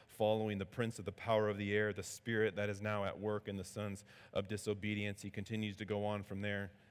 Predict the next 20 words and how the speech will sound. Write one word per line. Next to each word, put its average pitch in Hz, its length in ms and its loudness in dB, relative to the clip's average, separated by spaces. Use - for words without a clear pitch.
But 104 140 -4
then 104 160 0
verse 98 240 0
four, 101 260 2
"But 101 300 -2
God, 98 520 4
being 104 280 -2
rich 110 200 0
in 98 120 -4
mercy 104 340 -2
because 98 320 -6
of 98 80 -12
the 101 80 -8
great 107 280 0
love 107 200 4
with 101 160 -6
which 98 200 -6
he 104 100 -6
loved 98 340 0
us, 90 480 -8